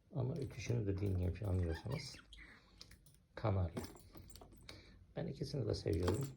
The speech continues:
İkisinden de besliyorum. Aynı kafeste durur mu? Durmaz. Bunu bizzat tecrübe ettik.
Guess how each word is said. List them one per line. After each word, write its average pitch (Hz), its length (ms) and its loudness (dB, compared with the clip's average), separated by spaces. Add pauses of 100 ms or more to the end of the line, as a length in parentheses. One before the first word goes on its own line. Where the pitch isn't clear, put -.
(160)
İkisinden 92 640 2
de 123 100 4
besliyorum. - 440 4 (1040)
Aynı 151 240 4
kafeste 139 540 2
durur 139 260 6
mu? 131 220 4 (640)
Durmaz. 98 520 4 (460)
Bunu 120 160 0 (240)
bizzat 117 340 2
tecrübe 95 300 4
ettik. - 360 -4